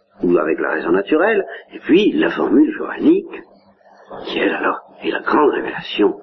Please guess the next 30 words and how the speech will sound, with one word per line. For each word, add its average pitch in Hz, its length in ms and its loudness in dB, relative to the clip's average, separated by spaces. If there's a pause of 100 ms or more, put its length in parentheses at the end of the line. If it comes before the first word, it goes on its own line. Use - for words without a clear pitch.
(280)
de 82 60 -2
l'Évangile, - 500 0 (260)
Dieu 165 240 4 (160)
est - 240 4
amour. 180 520 0 (2250)
Alors, 127 300 2 (200)
euh, 78 320 -2
on - 80 2
m'a 123 140 4
soumis 104 300 4
ça. - 200 -4 (1040)
Oh, - 340 -4 (440)
moi, 104 200 0 (880)
ma - 200 0
mitrailleuse 98 480 2
n'a 85 100 0
fait 90 140 0
qu'un 135 180 4
bond. 262 320 4
<laughs> - 60 -14 (3500)
Alors 117 220 2
là, 165 100 4
pour 120 160 2
une 107 80 2
fois, 196 160 2
j'avais 92 240 0
facile, 185 480 2
parce - 180 -2
que 107 160 0
j'avais, 92 280 2